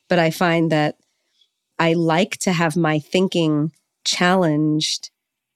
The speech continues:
even just for the sake of interesting conversation. I like to hear other people's perspectives, and it does impact me. It impacts my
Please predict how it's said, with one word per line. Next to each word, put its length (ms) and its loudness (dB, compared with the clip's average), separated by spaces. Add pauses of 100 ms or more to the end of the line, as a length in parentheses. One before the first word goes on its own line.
(320)
even 320 2
just 220 -2
for 100 0
the 100 -2
sake 380 -2
of 200 -4
interesting 500 0
conversation. 1000 -2 (340)
I 100 2
like 280 2
to 120 -2
hear 360 0
other 200 -2
people's 340 -6
perspectives, 560 -4
and 100 2
it 100 -2
does 240 4
impact 480 -2
me. 260 -8
It 120 -4
impacts 460 -4
my 340 -2